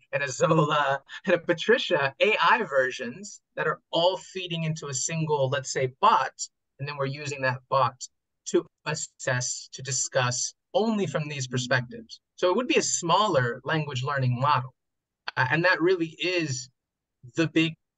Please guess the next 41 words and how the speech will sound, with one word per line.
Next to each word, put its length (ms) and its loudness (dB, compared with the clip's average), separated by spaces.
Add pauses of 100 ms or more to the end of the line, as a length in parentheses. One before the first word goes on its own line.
(460)
new 260 -8
thing, 400 -2
by 200 0
the 100 -4
way. 200 -8 (880)
So 300 4
at 140 -2
the 160 -2
A 180 -2
S 120 -4
G 240 -10
Summit, 500 -2 (460)
one 140 0
of 80 -4
the 80 -6
things 260 -4
that 100 -2
they, 120 2 (140)
that 120 2
they 100 0
talked 320 -2
about 300 2
was 200 2
the 140 -8
cost 720 -2 (420)
of 280 2 (340)
running 420 -2
these, 380 0
these 240 -2
searches. 460 -4
And 100 0
it's 100 0
about 220 0 (100)
four 200 0
cents 720 -4 (240)
for 220 -2
every 240 -2
search. 580 -4 (360)
It's 80 -12
very 240 0
expensive. 580 -2